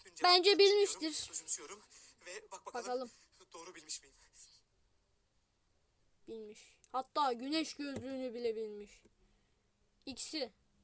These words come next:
Speaker 2: Gözlük, hadi gözlük.
Speaker 1: Bildim, bildim,
Speaker 2: Gözlük
Speaker 1: yaşasın.
Speaker 2: demiştik biz.
Speaker 1: Hey,
Speaker 2: Güneş
Speaker 1: işte.
Speaker 2: gözlüğü demedik
Speaker 1: Bana
Speaker 2: ama.
Speaker 1: boşuna akıllı çay bardağı dememişler. Şşt, bir oyuna
Speaker 2: Ne
Speaker 1: daha var mısın?
Speaker 2: oldu? Üç,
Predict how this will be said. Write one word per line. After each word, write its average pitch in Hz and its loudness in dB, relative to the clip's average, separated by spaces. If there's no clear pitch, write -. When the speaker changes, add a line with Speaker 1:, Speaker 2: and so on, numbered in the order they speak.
Speaker 2:
Gözlük, 254 -8
hadi 208 -8
gözlük. 202 -8
Speaker 1:
Bildim, 294 -10
bildim, 269 -10
Speaker 2:
Gözlük 262 2
Speaker 1:
yaşasın. 262 -2
Speaker 2:
demiştik 208 -6
biz. 262 -10
Speaker 1:
Hey, 233 -8
Speaker 2:
Güneş 226 -10
Speaker 1:
işte. 220 -6
Speaker 2:
gözlüğü 226 -6
demedik 226 -8
Speaker 1:
Bana 240 -8
Speaker 2:
ama. 262 -4
Speaker 1:
boşuna 165 -12
akıllı 175 -16
çay 147 -12
bardağı 147 -14
dememişler. 175 -14
Şşt, - -6
bir - -16
oyuna - -12
Speaker 2:
Ne 320 -6
Speaker 1:
daha 349 4
var 349 0
mısın? 339 -2
Speaker 2:
oldu? 370 0
Üç, 294 0